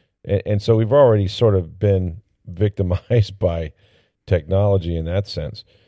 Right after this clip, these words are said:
But now you can't put the genie back in the bottle because, you know, they're, the networks are still going to show the replay.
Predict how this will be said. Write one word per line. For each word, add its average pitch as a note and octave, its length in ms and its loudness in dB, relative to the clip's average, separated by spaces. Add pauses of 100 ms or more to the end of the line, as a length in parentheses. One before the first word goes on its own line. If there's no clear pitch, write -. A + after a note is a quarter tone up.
(300)
But A#2 140 2
now B2 180 0
you C3+ 220 -2
can't D#3 340 -2
put B2+ 200 0
the - 60 -8
genie G#2+ 340 0
back F#2+ 260 -2
in E2+ 80 -6
the D2+ 60 -8
bottle D#2+ 440 -6
because, E2+ 600 -2 (560)
you G2+ 140 0
know, D#2+ 360 -2
they're, A#2 360 0 (120)
the G#2+ 140 -2
networks B2+ 460 -2
are G2+ 80 2
still C3 340 0
going G#2+ 300 2
to F2+ 140 -8
show A2 400 2
the E2+ 80 -6
replay. G2 520 -4